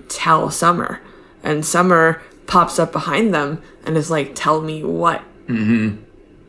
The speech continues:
Speaker 1: And
Speaker 2: Yeah.
Speaker 1: this is when the whole shit goes down.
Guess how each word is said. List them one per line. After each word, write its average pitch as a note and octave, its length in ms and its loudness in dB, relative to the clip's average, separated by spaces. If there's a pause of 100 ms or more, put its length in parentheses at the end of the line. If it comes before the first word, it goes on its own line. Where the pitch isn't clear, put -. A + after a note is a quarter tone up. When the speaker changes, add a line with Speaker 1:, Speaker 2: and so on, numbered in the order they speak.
(600)
Speaker 1:
And E3+ 100 2
Speaker 2:
Yeah. - 180 -2 (280)
Speaker 1:
this F3 300 4
is D#3 220 -2
when D#3 340 4
the D#3 100 2
whole D#3+ 300 2
shit D3+ 340 -2
goes D#3+ 440 -2
down. C3+ 500 -4